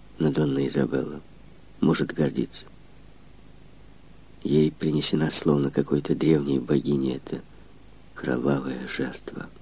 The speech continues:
Но жертвоприношение еще не кончилось. Мы спустились вниз, отперли ворота, чтобы пропустить все наше шествие.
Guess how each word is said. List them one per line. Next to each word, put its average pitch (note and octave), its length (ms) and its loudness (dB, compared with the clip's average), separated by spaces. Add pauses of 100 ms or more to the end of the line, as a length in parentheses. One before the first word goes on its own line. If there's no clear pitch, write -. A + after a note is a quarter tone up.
(2000)
Но F2 280 6
жертвоприношение G2 920 4
еще F2 240 0
не E2 120 0
кончилось. D2 560 -2 (1500)
Мы G#2+ 100 8
спустились C#3+ 560 4
вниз, A#2 380 4 (120)
отперли G2 420 6
ворота, F2+ 320 6
чтобы E2+ 300 0
пропустить D2+ 520 0
все - 220 0
наше D2+ 200 -2
шествие. - 520 -4